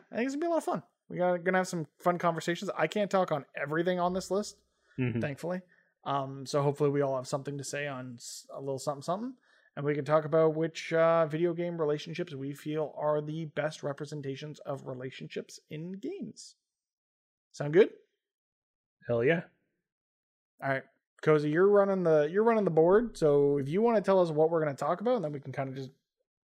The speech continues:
Speaker 1: you know, have the discussion from there.
Speaker 2: Yeah, sure.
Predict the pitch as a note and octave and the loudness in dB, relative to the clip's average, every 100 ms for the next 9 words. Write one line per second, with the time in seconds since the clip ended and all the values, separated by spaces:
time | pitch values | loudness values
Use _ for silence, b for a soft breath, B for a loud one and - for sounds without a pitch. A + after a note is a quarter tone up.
0 | _ _ _ _ _ - D3 D3+ C3 - | _ _ _ _ _ -14 -8 -8 -8 -6
1 | D3 D3 - - D3 D#3 C#3+ F#3 G3+ _ | -4 -4 -6 -6 -8 -8 -10 -10 -10 _
2 | _ _ _ _ _ - B B B _ | _ _ _ _ _ -14 B B B _
3 | E3 D4+ B3 - B3 D#3 | 8 8 8 4 8 8